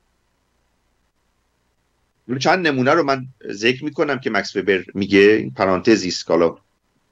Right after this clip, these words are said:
به ذهن من آمد که بدم نیست حالا اینا رو هم عرض کنیم. اولین مسئله‌ای که مکس وبر در مورد دیوان سالاری یا بوروکراسی مدرن،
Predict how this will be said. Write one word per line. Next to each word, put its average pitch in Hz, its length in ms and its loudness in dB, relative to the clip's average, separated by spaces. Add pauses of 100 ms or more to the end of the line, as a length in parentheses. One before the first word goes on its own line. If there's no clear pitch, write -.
(140)
به 87 200 -4
ذهن 95 240 2
من 98 140 2
آمد 98 320 0
که 95 300 -4
بدم 95 260 -8
نیست 95 300 -16
حالا 76 180 -14 (400)
اینا 80 200 -16
رو 82 80 -10
هم 78 100 -10
عرض 78 240 -10
کنیم. - 200 -20 (880)
اولین 170 340 2
مسئله‌ای 196 360 0
که 214 100 -6
مکس 196 260 -6
وبر 175 300 -2 (720)
در 151 180 2
مورد 175 260 -4
دیوان 135 340 -4
سالاری 120 400 -2
یا 131 160 0
بوروکراسی 117 480 -4
مدرن، 107 440 2